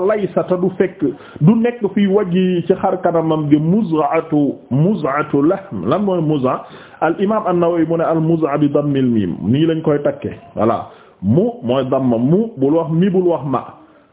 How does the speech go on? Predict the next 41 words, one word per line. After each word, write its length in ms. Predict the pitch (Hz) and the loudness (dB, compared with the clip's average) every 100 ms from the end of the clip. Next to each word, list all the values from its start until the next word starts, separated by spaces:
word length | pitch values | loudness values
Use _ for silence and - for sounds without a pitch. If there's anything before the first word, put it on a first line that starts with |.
| _ | _
Wa 160 | - 156 | 0 2
iskaani 480 | 233 226 220 202 196 165 143 | 2 0 -2 0 0 0 0
zaayi, 360 | 180 170 180 139 | 0 0 0 0
zaay 260 | 156 175 165 | 0 0 0
bi 120 | 156 | 0
nga 140 | 180 143 | 0 0
def 200 | 160 - | -2 -2
ko, 80 | 135 123 - | -4 -4 -4
euh, 260 | 120 123 82 - 90 127 | -2 0 -2 -6 -10 -4
mooy 300 | 123 127 131 | -2 0 0
raa 200 | 135 139 | 0 0
bi 100 | 143 | -2
am 180 | 131 135 | -2 -2
tomb, 280 | 131 110 107 - - _ _ _ _ - | 0 0 -2 -6 -14 _ _ _ _ -12
nga, 200 | 87 113 117 110 | -4 0 0 0
euh, 880 | 110 117 110 110 95 76 76 76 98 | 0 2 2 2 0 0 -2 -2 0
nga 140 | 123 | 0
def 200 | 131 127 | 0 -2
ko, 240 | 117 113 - | -2 0 0
to-, 140 | 127 | 0
nga 100 | 135 | 0
def 160 | 135 127 | -2 -4
ci 80 | 123 | -2
tomb, 280 | 113 101 95 - - _ - | -2 -2 -8 -20 -20 _ -4
ah, 160 | 113 127 | -2 0
nga 120 | 123 | 0
def 140 | 127 - | -2 -4
ko 80 | |
sukun 400 | 120 113 117 98 95 | -4 0 0 0 2
bi 220 | 131 127 - | 0 0 -6
muz, 400 | 120 120 160 175 98 - - - - | -2 2 2 0 -4 -14 -20 -20 0
wa 160 | 127 175 | 2 2
bil 160 | 190 | 0
aynil 440 | 165 165 196 175 156 | -2 0 0 0 0
muhmala, 840 | 156 151 156 175 147 143 143 131 85 110 | 0 2 2 2 0 0 0 0 -2 -2
ayn 220 | 151 156 143 | 0 0 0
bi 100 | 143 | 0
nga 100 | 139 | 0
xam 160 | 131 123 | 0 0
ne 60 | |
amul 380 | 95 127 127 | 0 0 0